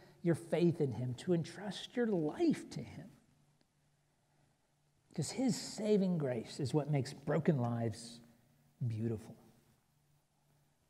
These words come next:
I think we'd all benefit from reflecting more on Paul's discussion of sexuality in First Corinthians six and seven, because he charts a course for us that diverges both from liberal ideas and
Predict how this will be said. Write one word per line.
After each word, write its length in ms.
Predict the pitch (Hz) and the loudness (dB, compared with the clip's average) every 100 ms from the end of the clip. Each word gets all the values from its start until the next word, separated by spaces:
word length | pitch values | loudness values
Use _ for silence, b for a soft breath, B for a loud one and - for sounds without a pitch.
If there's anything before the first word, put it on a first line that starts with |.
| _ _ _ _ _ - | _ _ _ _ _ 0
I 60 | |
think 140 | 156 190 | 4 8
we'd 100 | 151 | 12
all 160 | 180 | 10
benefit 440 | 139 131 127 135 - | 10 4 0 -4 -2
from 300 | 143 117 104 - - - - b b b b _ | -2 -2 -4 -12 -20 -20 -20 b b b b _
reflecting 440 | 180 170 196 220 175 | 0 2 0 2 4
more 220 | 170 160 | 6 6
on 100 | 151 | 4
Paul's 380 | - 147 151 143 | 8 10 10 8
discussion 480 | 151 - 151 - 143 | 0 2 2 2 -2
of 80 | |
sexuality 680 | - 156 - 139 139 147 135 | 0 0 0 2 4 6 4
in 60 | 127 | 4
First 260 | 147 - | 2 2
Corinthians 460 | - 139 143 127 - | 0 0 0 -2 -2
six 220 | 131 - | -6 -6
and 100 | 131 | -10
seven, 360 | - 131 123 110 - - b b b b b - | -6 -6 -4 -8 -12 -20 b b b b b -6
because 200 | 170 - | -2 0
he 80 | |
charts 480 | 180 - - 285 - | -2 -4 -2 0 2
a 60 | 202 | 0
course 420 | - 302 302 - | 0 0 0 2
for 200 | 202 170 | 4 6
us 160 | 160 - | 6 4
that 300 | 165 - B B B B B _ | 4 4 B B B B B _
diverges 680 | 208 214 175 226 233 202 143 | 6 8 8 6 8 6 6
both 340 | 131 226 - | 4 4 4
from 400 | - 170 151 143 165 | 2 2 2 -2 2
liberal 380 | 269 262 214 | 6 8 8
ideas 440 | 196 196 202 202 196 | 6 6 8 8 8
and 280 | 254 294 | 4 2